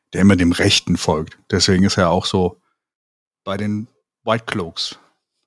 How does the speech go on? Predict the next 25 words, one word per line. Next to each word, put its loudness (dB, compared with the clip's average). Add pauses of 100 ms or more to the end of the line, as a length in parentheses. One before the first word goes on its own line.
(260)
äh, -6 (100)
gelandet -4
irgendwie, -12
ne? 4
Die 2
ja 4
so 2 (760)
quasi 2
die 2
Inquisition 2
sind, 2
aber 0
die -6
halt -6
so -8
das, -6
das -6
Wort 0
Gottes, -2
äh, 2
als 0
einzige 0
richtig -4
interpretieren, 0 (260)
ne? 2